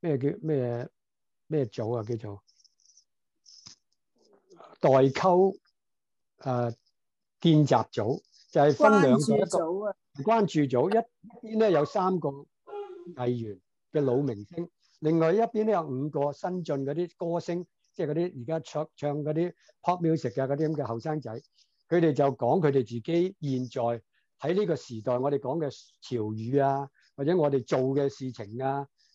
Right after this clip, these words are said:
Speaker 1: 啊，譬如間佢哋一見到冇幾耐，佢哋就可以去，啊，叫做咩啊？叫做，啊，啊，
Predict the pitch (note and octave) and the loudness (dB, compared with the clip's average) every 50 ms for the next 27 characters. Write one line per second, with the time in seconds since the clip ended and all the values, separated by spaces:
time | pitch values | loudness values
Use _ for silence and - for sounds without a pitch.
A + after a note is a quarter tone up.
0 | _ _ - B2+ C#3 D3+ C#3 F#3 F#3 D#3+ D3 C#3 C#3 D3 F3 - - D#3 D3+ D3 | _ _ -4 0 0 2 2 2 2 2 2 2 2 2 0 0 -2 -2 0 0
1 | D3+ C3+ B2 B2 D#3 F3+ - _ _ _ _ _ _ _ _ _ - C#3+ D#3 C#3+ | 0 0 -2 -2 -2 -2 -4 _ _ _ _ _ _ _ _ _ -4 -2 0 0
2 | D#3 F#3 F#3 D#3 B2+ A#2+ A2+ - C#3 C#3 B2+ A2+ B2 G#2+ G#2 B2 D3+ D#3+ C#3+ C3+ | 0 0 2 0 0 -2 -2 -2 -4 -4 -4 -4 -8 -8 -8 -8 -8 -8 -8 -10
3 | B2+ G2+ A#2 A#2+ A#2+ A#2+ A#2 _ _ _ _ _ _ _ _ _ _ - A2+ G#2+ | -10 -10 -10 -10 -10 -12 -14 _ _ _ _ _ _ _ _ _ _ -14 -10 -8
4 | G#2 B2+ A#2 A#2+ A2 G#2 A2+ C3+ B2 A2+ F#2+ A#2+ A2+ A#2 G#2+ G2+ G2+ G2+ G2 G2 | -6 -4 -4 -4 -4 -4 -2 -4 -4 -4 -4 -6 -6 -6 -6 -8 -8 -8 -10 -12
5 | G2+ G2 F#2 _ _ _ _ _ _ _ _ - A#2+ A2+ G#2+ G#2+ G#2 G#2 G2+ G#2 | -12 -14 -16 _ _ _ _ _ _ _ _ -8 -6 -4 -4 -4 -4 -4 -6 -8
6 | G#2 | -10